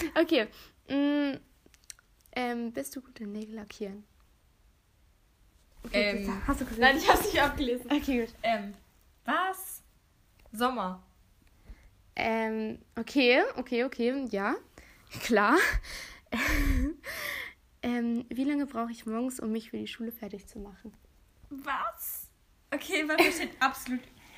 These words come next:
Speaker 2: gar nichts. Also, null. Gar
Speaker 1: <laughs>
Speaker 2: nichts.
Speaker 1: Soll ich's nochmal sagen? Willst du
Speaker 2: Ähm,
Speaker 1: da
Speaker 2: stopp. Ich muss ja die Frage noch beantworten.
Speaker 1: Mhm.
Speaker 2: Ach so, äh,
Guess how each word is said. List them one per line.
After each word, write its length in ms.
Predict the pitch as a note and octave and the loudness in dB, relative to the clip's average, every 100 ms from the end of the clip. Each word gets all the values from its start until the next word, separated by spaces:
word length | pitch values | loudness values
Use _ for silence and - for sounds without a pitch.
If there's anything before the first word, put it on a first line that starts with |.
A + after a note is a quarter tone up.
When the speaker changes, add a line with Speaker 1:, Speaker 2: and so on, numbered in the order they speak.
| - | 0
Speaker 2:
gar 240 | - G#3 G#3 | 2 4 2
nichts. 320 | G3 - - - | -4 -8 -10 0
Also, 160 | B3 C#5 C5 B4+ - | 2 6 8 6 6
null. 340 | B3+ C#4+ G#3+ G3+ - - - C#4+ D#4 | 2 4 4 0 -10 -12 -10 -6 6
Gar 200 | F#4+ - | 6 8
Speaker 1:
<laughs> 20 | |
Speaker 2:
nichts. 320 | G#3 - - | 2 -2 -4
Speaker 1:
Soll 120 | - D#4+ | 4 6
ich's 60 | |
nochmal 280 | E4+ E4+ C#4+ | 8 6 4
sagen? 320 | B3 C4 D#4+ F#4+ | 2 0 -2 -2
Willst 180 | C#4+ B3 | 0 0
du 60 | |
Speaker 2:
Ähm, 120 | C4 C4 - - - - - | 0 -4 -10 -20 -20 -20 -18
Speaker 1:
da 60 | - | -12
Speaker 2:
stopp. 340 | - D#4 - - _ _ - _ | 2 2 2 -14 _ _ -20 _
Ich 160 | C4 A#3 | -12 -4
muss 180 | D#4+ D#4+ | -4 0
ja 140 | A#3 | 0
die 80 | A3+ | -2
Frage 260 | - C4+ B3 | -2 -2 -2
noch 120 | A3 | -6
beantworten. 540 | F#3 G#3 G3+ G3 G#3 - | -6 -6 -6 -8 -8 -4
Speaker 1:
Mhm. 280 | C4 D4 D#4+ - _ _ _ _ - | 0 0 -2 -12 _ _ _ _ -10
Speaker 2:
Ach 80 | |
so, 240 | B3+ B3 G3 - - - | -6 -4 -6 -10 -20 -8
äh, 220 | - B3 | -2 -2